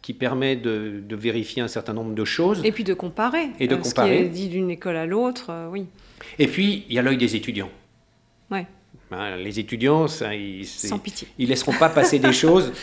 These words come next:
Speaker 1: Hein, ceux qui font des appels, si on leur dit « oui, oui, regardez, on le fait », et que c'est pas vrai,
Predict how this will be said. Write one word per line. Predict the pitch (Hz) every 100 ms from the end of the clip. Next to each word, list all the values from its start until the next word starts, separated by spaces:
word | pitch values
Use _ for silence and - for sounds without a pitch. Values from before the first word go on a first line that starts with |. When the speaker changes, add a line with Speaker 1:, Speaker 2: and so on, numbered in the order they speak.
| - -
Speaker 1:
Hein, | 120
ceux | 123 135
qui | 135 - 113 113
font | -
des | 117 113
appels, | 113 151 170
si | - - 135
on | 131
leur | 123 117
dit « | 127
oui, | 151
oui, | 170
regardez, | 127 123 123
on | 120
le |
fait », | 117 135 127
et | 127
que | -
c'est | - - -
pas | - 120
vrai, | 127 160